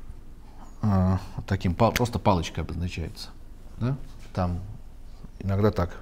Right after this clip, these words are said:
его пишут. Значит, здесь я его тоже также палочкой обозначу. Да? А, значит, ну, давайте теперь по этой же логике посмотрим, что полу-, будет получаться у нас вот тут.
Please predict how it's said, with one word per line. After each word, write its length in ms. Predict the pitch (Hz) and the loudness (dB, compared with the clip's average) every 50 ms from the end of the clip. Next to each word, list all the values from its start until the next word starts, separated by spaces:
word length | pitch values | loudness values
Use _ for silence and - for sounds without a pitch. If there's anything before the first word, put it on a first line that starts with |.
| - | -4
его 160 | - 90 85 82 | -2 -2 -2 -2
пишут. 320 | - - 92 - - - - - - - - - - - - - - - - - - - - - | -4 -4 -4 -6 -6 -6 -10 -14 -14 -12 -12 -10 -10 -10 -8 -8 -10 -10 -10 -12 -12 -10 -8 -4
Значит, 300 | - - - - - - - - - - | -4 -4 -4 -4 -8 -8 -10 -10 -8 -4
здесь 300 | 104 113 139 151 131 107 | 0 2 2 2 4 4
я 80 | 92 | 2
его 140 | 87 87 90 | 4 2 2
тоже 260 | 90 - 110 101 87 | 2 0 0 0 0
также 320 | 82 - 95 92 92 87 - | 0 0 -2 -2 0 -4 -2
палочкой 440 | - 92 87 87 80 - - 85 | 0 0 0 0 -2 -4 -4 -2
обозначу. 500 | 82 82 87 85 85 87 87 - - - - - - - - - - - - - - - - - - - - - - - - - - - - - - - - - - - - - - - - - - - - - - - - | 0 0 2 0 0 0 -2 -4 -6 -8 -10 -12 -12 -12 -14 -14 -14 -14 -14 -12 -12 -12 -10 -10 -10 -10 -10 -12 -12 -14 -14 -14 -14 -14 -14 -14 -12 -12 -12 -12 -12 -14 -14 -14 -14 -14 -14 -12 -12 -12 -12 -12 -14 -10 -4
Да? 140 | 127 131 151 139 - - - - - - - - - - - - - - - - - - | 0 0 0 0 -4 -10 -10 -10 -8 -6 -6 -6 -6 -6 -6 -6 -6 -6 -8 -8 -2 4
А, 520 | - 117 120 120 120 120 113 - - - - | 6 8 8 10 10 8 6 4 2 -2 0
значит, 380 | 113 120 117 120 123 113 - | 2 2 4 4 2 4 6
ну, 320 | 156 196 190 143 - - - | 6 6 6 4 2 0 2
давайте 540 | - 131 156 185 196 185 170 160 135 - - - | 4 6 8 8 6 6 6 6 6 4 2 0
теперь 260 | - - - 156 165 160 | -2 4 6 6 6 6
по 140 | - 139 | 6 8
этой 240 | 131 127 117 - 113 | 8 8 8 6 4
же 100 | 110 117 | 6 6
логике 340 | 139 170 190 175 151 - 127 | 6 6 6 4 4 2 2
посмотрим, 400 | - 107 104 - 139 139 127 110 | 2 2 4 6 6 8 8 6
что 200 | 113 - 135 120 | 6 4 2 2
полу-, 200 | - 110 107 104 | 4 4 2 4
будет 300 | - 98 127 131 101 - | 6 8 8 8 8 6
получаться 500 | - 95 98 95 - 123 117 120 - 98 | 4 2 2 4 4 2 2 4 2 4
у 40 | 95 | 4
нас 200 | 98 101 95 - | 4 4 4 2
вот 140 | 98 90 - | 0 -2 0
тут. 240 | - 69 - - | -6 -8 -8 -10